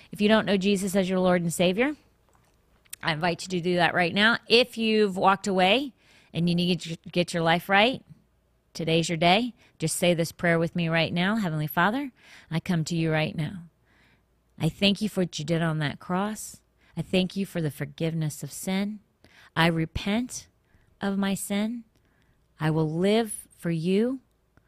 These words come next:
I ask you to be the Lord of my life. Use me, mold me, make me into the person that you've called me to be.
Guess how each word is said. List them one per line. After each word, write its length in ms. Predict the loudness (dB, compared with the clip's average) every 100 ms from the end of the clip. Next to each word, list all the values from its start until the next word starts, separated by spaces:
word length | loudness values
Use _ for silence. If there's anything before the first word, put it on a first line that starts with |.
| _ _
I 80 | 2
ask 280 | 2 2 -2
you 100 | -2
to 60 | 0
be 120 | 0
the 140 | 2
Lord 580 | -2 0 2 4 2 -2 -6
of 160 | -6
my 220 | -2 -2 -2
life. 640 | 0 0 -2 -6 -16 -20 _ _ _ _ _ _ _ _
Use 400 | 0 4 4 2
me, 440 | -2 0 0 -4 -8 _
mold 380 | 2 4 4 2
me, 280 | 2 0 -2 -4
make 420 | 0 2 0 -2
me 380 | -2 -2 -4 -10 _ _ _ _ _ _
into 220 | -4 -4 -4
the 80 | -6
person 760 | -2 -2 0 0 0 -2 -6 -12 _ _
that 100 | -4
you've 200 | -4 -6
called 260 | -2 0 0
me 160 | -2 -4
to 100 | -4
be. 380 | -4 -4 -10